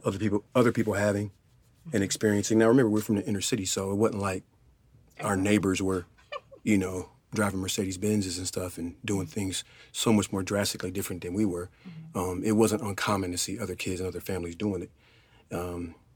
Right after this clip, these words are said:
Speaker 1: so, but yeah, but there were still kids in the neighborhood, families in the neighborhood who were better off. And then you have your own family members who are better off.
Speaker 2: Mm-hmm.
Speaker 1: And so you, you look at them and you might be a little jealous and say, "Man, my cousin has this, my cousin has that," or,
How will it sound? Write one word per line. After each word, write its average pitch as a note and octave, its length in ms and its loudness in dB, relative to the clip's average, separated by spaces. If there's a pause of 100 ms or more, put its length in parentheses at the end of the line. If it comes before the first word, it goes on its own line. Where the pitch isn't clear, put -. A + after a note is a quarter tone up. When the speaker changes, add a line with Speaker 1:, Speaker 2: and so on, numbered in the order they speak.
(360)
Speaker 1:
so, F#2 480 0 (100)
but B2+ 120 6
yeah, D3 160 10
but A#2 120 2
there A2+ 120 6
were A2+ 80 4
still A#2+ 320 4 (160)
kids A2 240 4
in G2+ 120 6
the G2+ 80 2
neighborhood, G2 380 0
families G2+ 380 0
in F#2+ 100 -4
the F#2 60 -4
neighborhood F2+ 420 -4 (280)
who A#2+ 120 2
were G2+ 100 6
better F#2+ 300 2
off. F#2 320 -4 (460)
And G#2+ 120 4
then G2 80 4
you G#2 100 6
have G2 100 2
your G2+ 120 2
own F#2+ 100 0
family G#2 340 0
members F#2 320 -4
who F#2 120 -2
are F2 80 -6
better F2+ 340 -2
off. D#2+ 280 -10 (160)
Speaker 2:
Mm-hmm. D#3 360 -14
Speaker 1:
And F#2+ 100 -4
so F#2 260 -2
you, G2 280 -2
you G2+ 180 -4
look G2 180 -4
at G2+ 80 -10
them G#2+ 220 0
and F#2 80 -2
you G2 100 -2
might F#2 180 -4
be F#2 80 -8
a F2+ 60 -8
little F2+ 180 -10
jealous G2 400 -6
and G2+ 100 -4
say, G2 180 -6
"Man, G2 240 -6
my G2+ 120 -10
cousin G2+ 300 -6
has G2+ 220 -8
this, G#2 200 -6
my G2+ 80 -8
cousin G#2 240 -4
has G2 160 -6
that," G2+ 240 -6
or, F#2 160 -12